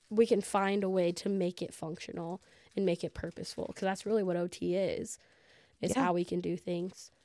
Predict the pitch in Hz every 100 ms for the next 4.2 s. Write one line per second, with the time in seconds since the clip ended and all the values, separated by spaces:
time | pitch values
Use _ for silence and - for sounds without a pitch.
0 | _ _ _ _ _ - 196 185 - 180
1 | 170 185 190 - - _ _ - 190 185
2 | 160 160 160 196 _ _ _ - 190 180
3 | 185 180 175 175 175 - 151 156 - -
4 | - 214